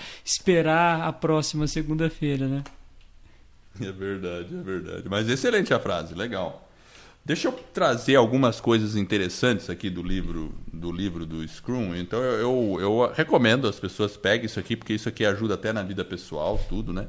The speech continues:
Speaker 2: Ele tem um capítulo aqui que ele fala sobre o desperdício é um crime. Acho que eu falei aí, né? A primeira coisa que ele fala é, como ponto principal, ser multitarefa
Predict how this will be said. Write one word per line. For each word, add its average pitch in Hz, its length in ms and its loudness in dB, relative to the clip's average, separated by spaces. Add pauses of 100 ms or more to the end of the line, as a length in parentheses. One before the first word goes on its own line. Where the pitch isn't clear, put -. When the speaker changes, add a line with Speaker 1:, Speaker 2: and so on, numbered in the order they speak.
(400)
Speaker 2:
Ele 139 160 0
tem 190 160 2
um 214 100 0
capítulo 131 640 2
aqui 131 440 -2
que - 160 -4
ele 117 160 0
fala 131 400 4
sobre 123 840 2 (240)
o 135 100 2
desperdício 147 760 6
é - 20 12
um 156 100 8
crime. 120 560 4 (140)
Acho - 100 -18
que - 60 -4
eu 113 60 -2
falei 95 360 2
aí, 80 160 -2
né? 113 180 -2 (680)
A 127 80 0
primeira 165 420 6
coisa 127 320 6
que 110 80 0
ele 107 160 4
fala 139 500 6
é, 95 300 2 (460)
como 127 240 2
ponto 160 320 6
principal, 139 680 2
ser 190 380 6
multitarefa 160 960 6